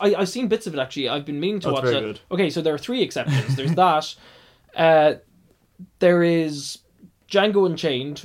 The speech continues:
Speaker 1: where I do think he disappeared
Speaker 2: Okay,
Speaker 1: into
Speaker 2: yeah.
Speaker 1: the character.
Speaker 2: Yeah, yeah, yeah.
Speaker 1: It wasn't just, you know, Leonardo DiCaprio.
Speaker 2: I'll go with that.
Speaker 1: And I think this, I think he did disappear into the character here.
Speaker 2: I think he did for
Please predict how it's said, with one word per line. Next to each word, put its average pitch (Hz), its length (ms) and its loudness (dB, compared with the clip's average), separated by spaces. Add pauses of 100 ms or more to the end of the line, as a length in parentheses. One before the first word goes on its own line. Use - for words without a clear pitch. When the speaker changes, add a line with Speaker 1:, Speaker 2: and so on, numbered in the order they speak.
Speaker 1:
where 151 260 -2
I 160 100 0
do 175 260 -2
think 175 260 -6
he 165 100 -8
disappeared 151 440 2
Speaker 2:
Okay, 156 140 4
Speaker 1:
into 147 100 2
Speaker 2:
yeah. 135 120 2
Speaker 1:
the 135 40 -2
character. 139 380 -4
Speaker 2:
Yeah, 123 120 0
yeah, 117 120 0
yeah. 113 40 -2
Speaker 1:
It 147 80 -4
wasn't 160 300 -4
just, - 400 -8
you 180 100 -4
know, 143 80 -4
Leonardo 135 380 -4
DiCaprio. 135 440 -6 (320)
Speaker 2:
I'll 120 80 -10
go 123 100 -4
with 117 100 -6
that. 113 80 -4
Speaker 1:
And 190 300 4 (100)
I 190 100 4
think 233 360 -4
this, - 420 2
I 160 100 -2
think 202 160 -6
he 190 80 -4
did 170 140 -2
disappear 165 320 -8
into 143 160 -10
the 127 60 -12
character 170 360 -4
here. 110 180 -14 (540)
Speaker 2:
I 156 80 -4
think 226 140 -4
he 285 80 0
did 269 180 0
for 196 220 -2